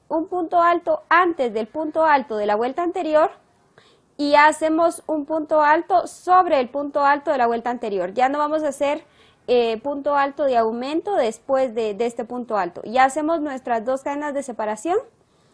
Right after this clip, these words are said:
y buscamos la tercera cadena de las cinco con que iniciamos la vuelta y ahí dejamos cerrada nuestra vuelta. Solamente vamos a formar la mitad del rombo. Ya tejí la vuelta dieciséis porque es realmente similar a la vuelta anterior.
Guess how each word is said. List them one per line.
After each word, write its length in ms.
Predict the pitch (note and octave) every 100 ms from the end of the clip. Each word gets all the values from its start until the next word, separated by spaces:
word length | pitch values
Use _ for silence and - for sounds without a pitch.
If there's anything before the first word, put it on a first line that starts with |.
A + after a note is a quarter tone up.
| _
y 140 | - C#4+
buscamos 440 | C#4 C4+ C#4+ D#4+
la 140 | D#4+ D4
tercera 400 | B3 A#3+ C#4+ D4
cadena 380 | C4+ B3+ B3 G#3
de 120 | G3+
las 180 | G3+ G#3
cinco 320 | C#4 C4 A#3
con 180 | A3 A3
que 100 | G#3+
iniciamos 480 | G#3+ G#3+ C4 C4+ C#4+
la 100 | A#3
vuelta 320 | C#4+ F#4+ - _ _ _ _
y 100 | C#4
ahí 400 | D#4+ D4 D4+ F4 -
dejamos 520 | B3 B3+ B3+ C4+ C4+
cerrada 300 | A#3+ B3 B3
nuestra 360 | A#3+ A#3 G#3
vuelta. 300 | F3+ E3+ - -
Solamente 800 | - - D4 D#4 C#4 D4 D#4+ D#4
vamos 300 | C#4+ D4 D4
a 100 | B3+
formar 440 | B3 A3+ B3 D4
la 160 | D#4+ B3+
mitad 320 | A3+ G#3 A3+
del 140 | A3+ A3
rombo. 320 | G3+ F#3 F#3 _ _ _ _ _ _ _ _ _ _ _ _ -
Ya 160 | D4
tejí 260 | D4 E4+ E4
la 120 | F4
vuelta 280 | E4+ E4 F4
dieciséis 600 | E4+ D4+ C4+ C4+ D4+ E4
porque 380 | F4+ D4 D4 D4
es 100 | D4
realmente 420 | D4+ D4 C#4+ D#4+
similar 460 | D#4+ C4+ A#3+ B3 D#4
a 60 |
la 100 | C#4+
vuelta 240 | C4 C#4 D4
anterior. 420 | C4 A#3+ C4+